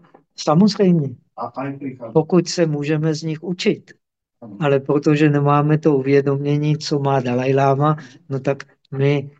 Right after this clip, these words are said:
Speaker 1: se z nich neučíme. No a tak, eh, ty stavy bereme jako něco, co nám patří. Jenomže jestliže máme i v teravádě schopnost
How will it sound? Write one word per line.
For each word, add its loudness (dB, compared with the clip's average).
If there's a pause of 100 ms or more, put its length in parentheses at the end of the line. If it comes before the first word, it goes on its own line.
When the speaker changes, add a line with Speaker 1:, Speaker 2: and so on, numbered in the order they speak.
(120)
Speaker 1:
se 0
z -8
nich -6
neučíme. -2 (1040)
No -12
a -10
tak, -2 (600)
eh, -6 (720)
ty -4
stavy -2 (800)
bereme 0 (360)
jako -4
něco, -4
co -10
nám -10
patří. -6 (760)
Jenomže -4
jestliže 0
máme -2
i 0
v -6
teravádě 0 (1400)
schopnost -4